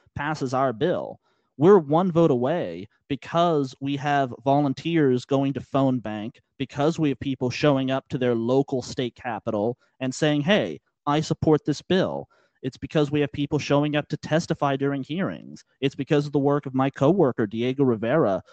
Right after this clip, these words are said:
who was whipping up the grassroots and getting support done. We're able to do that at the local level, while these massive Beltway organizations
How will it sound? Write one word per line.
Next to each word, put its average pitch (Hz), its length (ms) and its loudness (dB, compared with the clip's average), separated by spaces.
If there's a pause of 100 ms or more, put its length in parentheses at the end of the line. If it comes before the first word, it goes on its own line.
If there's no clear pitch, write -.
(120)
who 151 100 4
was 147 160 4
whipping 139 440 -2
up 151 160 -2
the 135 80 -2
grassroots 139 680 0
and 107 140 -8
getting 131 280 -2
support - 480 0
done. 104 420 0 (280)
We're 135 120 4
able 170 160 4
to 143 80 2
do 156 240 2
that 131 280 2
at 135 140 -4
the 120 80 -4
local 135 360 0
level, 101 440 -6 (220)
while 135 180 4
these 139 320 -2 (100)
massive 139 560 -2
Beltway 131 380 2
organizations 120 920 -2